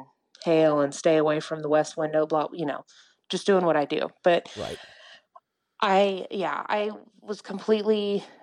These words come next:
Speaker 1: and I don't wanna say this, like, caught off guard by that storm, but I kinda was. It just, you know, and it went zero to sixty in, like, five seconds. It
Speaker 2: Sure.
Speaker 1: was a nothing storm to, "Here you go. Norman looks like Swiss cheese," you know?
Speaker 2: Right. And again, if you,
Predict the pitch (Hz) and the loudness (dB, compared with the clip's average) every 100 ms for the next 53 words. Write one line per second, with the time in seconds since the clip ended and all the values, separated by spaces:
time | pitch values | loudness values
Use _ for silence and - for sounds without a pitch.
0 | - - 240 311 262 262 - 190 208 220 | -6 2 6 6 4 0 -2 -4 -2 -2
1 | 226 - 240 - 208 185 - 190 185 185 | -4 -10 -20 -8 -4 -4 -2 0 0 -2
2 | - 156 170 190 180 170 - 190 185 190 | -4 -4 -4 -2 -2 -4 -6 -6 -6 -4
3 | 165 - 214 277 233 285 196 170 - 180 | -6 -6 -6 -6 -4 -4 -4 -8 -14 -18
4 | - _ _ _ _ - - _ _ _ | -18 _ _ _ _ -14 -14 _ _ _
5 | _ _ _ _ _ 196 180 185 208 208 | _ _ _ _ _ -2 2 2 0 -2
6 | 190 214 208 196 240 - 196 170 165 165 | 2 2 2 -2 -10 -8 -6 -4 -4 -4
7 | 185 185 - 196 151 147 - - 160 - | -4 -4 -4 -6 -6 -12 -8 -4 -4 -4
8 | - - 170 180 - 190 165 - 185 151 | -6 -4 2 0 2 -2 -2 0 2 2
9 | 147 - 170 156 - 175 165 190 175 151 | -2 -2 0 0 -2 -2 0 2 4 4
10 | 156 - _ _ - 170 160 156 151 - | 0 -4 _ _ 2 4 4 2 -2 -2
11 | 165 - 170 147 - 214 156 143 - 180 | -6 -4 -6 -6 -8 -8 -8 -10 -12 -4
12 | 165 151 151 - _ - _ _ - 135 | -2 0 -2 -8 _ -20 _ _ -2 -2
13 | 135 - 165 175 170 127 117 135 147 165 | -2 -4 -6 -2 -2 -2 -4 -6 -4 -2
14 | 190 185 | 2 2